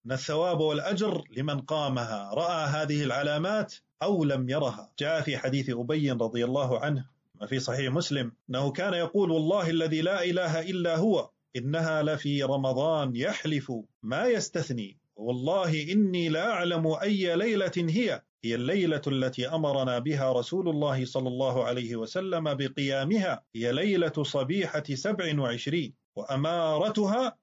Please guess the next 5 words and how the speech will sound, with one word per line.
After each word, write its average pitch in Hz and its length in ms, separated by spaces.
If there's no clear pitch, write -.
أن 127 240
تطلع 139 560
الشمس 143 580
في 127 280
صبيحة 127 680